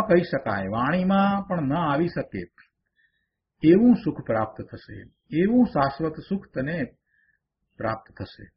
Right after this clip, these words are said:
અને તે સુખ તે ક્ષણે જ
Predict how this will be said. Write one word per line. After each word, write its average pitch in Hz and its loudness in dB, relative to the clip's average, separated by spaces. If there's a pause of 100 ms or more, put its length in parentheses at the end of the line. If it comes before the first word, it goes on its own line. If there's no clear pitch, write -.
(460)
અને 135 2 (960)
તે 190 8 (160)
સુખ - -6 (1160)
તે 180 8
ક્ષણે 180 2 (140)
જ 180 0